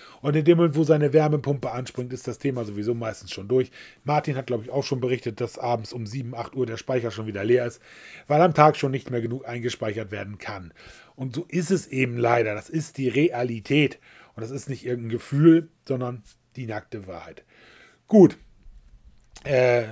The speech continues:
ich hoffe, auch wenn dieses Video, ähm, schon wieder so ein bisschen, ja, so ein bisschen papahaft, so ein bisschen, äh, von oben herab lehrerhaft klingen mag, tut mir leid, sollte es nicht. Ähm,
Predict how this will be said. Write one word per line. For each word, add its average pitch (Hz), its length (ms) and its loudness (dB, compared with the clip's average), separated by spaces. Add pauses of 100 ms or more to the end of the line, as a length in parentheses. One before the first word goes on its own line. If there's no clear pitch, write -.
(120)
ich - 160 -10
hoffe, 165 240 4
auch 147 320 0
wenn 139 260 -2
dieses 127 600 -8
Video, 113 600 0
ähm, 113 380 -4 (240)
schon 127 160 -14
wieder 120 180 -4
so 110 80 -6
ein 117 80 -8
bisschen, 110 460 -4 (920)
ja, 135 260 4 (140)
so 135 100 0
ein 120 60 -8
bisschen 131 260 -4
papahaft, 131 640 2
so 123 60 -4
ein 113 80 -6
bisschen, 113 500 -4
äh, 110 260 -6
von 131 180 -8
oben 143 260 0
herab 120 340 -2
lehrerhaft 135 540 2
klingen 127 280 -6
mag, 120 280 -6 (120)
tut 175 220 -8
mir 131 120 0
leid, 120 360 0
sollte 139 320 0
es 107 100 -10
nicht. 120 220 -10 (640)
Ähm, 139 220 4